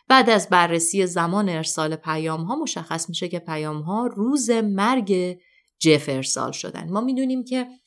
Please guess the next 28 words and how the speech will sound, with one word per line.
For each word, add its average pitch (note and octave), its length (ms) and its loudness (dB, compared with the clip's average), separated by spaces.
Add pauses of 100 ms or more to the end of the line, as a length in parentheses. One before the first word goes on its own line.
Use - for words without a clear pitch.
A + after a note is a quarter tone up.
(160)
زمانی F#3 500 0
که A#3 120 -8
یک G#3 280 -2
نفر، D3+ 500 -2 (360)
اه، D#3+ 180 -2
با E3+ 220 6
چاقو E3+ 560 2
توی A3+ 260 0
ضربات E3 540 0
بالا E3 540 2
شروع D3+ 280 -6
می‌کنه D3+ 300 -8
به D3 80 -4
یه D3 60 -6
نفر C#3+ 320 -2
ضربه C#3+ 420 -4
زدن، D3 560 0 (520)
وقتی A#3 260 2
زیاد F3+ 420 2
چاقو E3+ 340 -4
می‌زنه E3+ 340 -2
دستش G3+ 460 -2
خسته C#3 380 -4
می‌شه. - 300 -12 (400)
منتها C4 680 2
خون B3+ 520 0
به F#3 160 4
ذات F#3 500 4